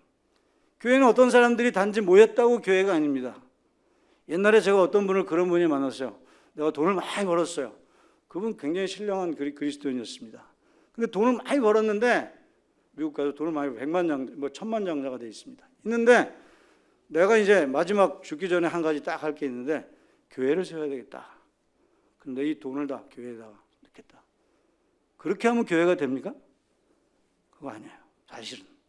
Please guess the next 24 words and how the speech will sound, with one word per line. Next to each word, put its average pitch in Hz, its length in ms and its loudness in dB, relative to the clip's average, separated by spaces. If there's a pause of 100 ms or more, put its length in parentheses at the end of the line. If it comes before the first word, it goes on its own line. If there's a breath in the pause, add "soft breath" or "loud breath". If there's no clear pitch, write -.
(420)
물론 185 460 0 (260 loud breath)
그런 175 220 -6
것도 202 200 -2
필요할 240 360 -2
수 220 140 -6
있습니다. 127 420 -10 (100)
그러나 233 520 6 (380 loud breath)
교회는 180 600 0 (720)
신자들이 220 840 -6
모여 127 260 -4
있을 110 300 -12
때 107 240 -18 (100)
이게 - 280 -16
교회입니다. - 460 -14 (2500 soft breath)
그 - 100 -12
다음에 233 460 2 (280)
그 233 180 -6
교회, 202 580 0 (140)
그 190 160 -8
교회는 175 340 -2
다섯 156 220 -6
번째로 165 580 -6
예수 208 280 -2
그리스도께서 214 1000 0